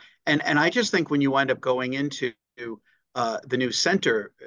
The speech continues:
and I know Kevin's gonna talk to us about this, but when you wind up going into the new center and seeing some of the artifacts of her life,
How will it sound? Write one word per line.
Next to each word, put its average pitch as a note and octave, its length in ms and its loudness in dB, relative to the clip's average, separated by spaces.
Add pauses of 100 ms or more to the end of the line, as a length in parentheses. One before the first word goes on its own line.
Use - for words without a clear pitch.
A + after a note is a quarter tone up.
(100)
and C3+ 120 -2
I C3 40 0
know B2+ 120 -2
Kevin's C3 280 -2
gonna G#2+ 160 -4
talk - 340 -2
to - 100 -6
us A2+ 140 -4
about G2+ 220 -6
this, - 180 -14
but - 80 -12
when C3 100 -8
you C#3 80 -4
wind D3+ 160 2
up C#3 60 -2
going C3+ 240 0
into B2+ 160 -8
the A#2+ 80 -12
new A#2+ 120 -12
center C3+ 300 0
and G#2+ 100 -2
seeing C#3 260 -2
some B2+ 200 -4
of A2+ 60 -4
the A2 80 -6
artifacts A#2+ 500 0
of G#2 120 -8
her G#2 100 -12
life, A2+ 360 -2